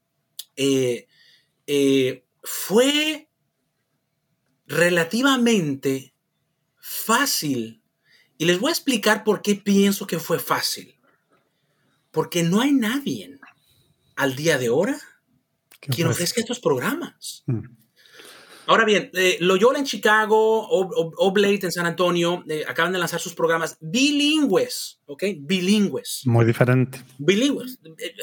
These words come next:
Speaker 1: diga, y nosotros la competencia la miramos como a un regalo de Dios.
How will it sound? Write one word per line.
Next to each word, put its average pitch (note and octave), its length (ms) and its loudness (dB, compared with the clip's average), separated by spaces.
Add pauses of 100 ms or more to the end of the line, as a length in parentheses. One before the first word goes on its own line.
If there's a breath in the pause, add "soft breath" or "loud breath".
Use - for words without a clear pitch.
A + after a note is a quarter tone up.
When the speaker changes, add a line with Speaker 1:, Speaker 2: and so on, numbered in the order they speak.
(640)
Speaker 1:
diga, E3 440 -2 (200)
y F3 140 0
nosotros E4+ 560 -2
la F#3 240 2
competencia A3+ 640 0
la C#4 80 2
miramos G3 500 0
como E3 340 -4
a F3 100 -6
un F#3+ 160 2
regalo F3+ 320 0
de C#3 120 0
Dios. - 420 -12